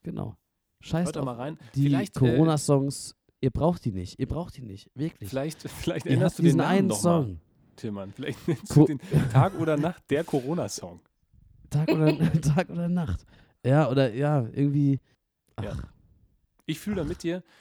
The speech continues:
Speaker 2: Ich kann ja, ich kann ja nur soweit sagen, es, ich werd auch
Speaker 1: Ach.
Speaker 2: demnächst, äh, einen kleinen,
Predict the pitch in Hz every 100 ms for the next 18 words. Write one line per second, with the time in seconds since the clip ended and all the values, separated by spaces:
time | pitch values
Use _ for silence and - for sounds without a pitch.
0 | _ 151 - 180 208 - 143 165 175 160
1 | 156 147 143 151 156 - - - - -
2 | 139 135 139 - 127 - - - - -
3 | - - - - 117 110 107 120 113 127
4 | 123 113 113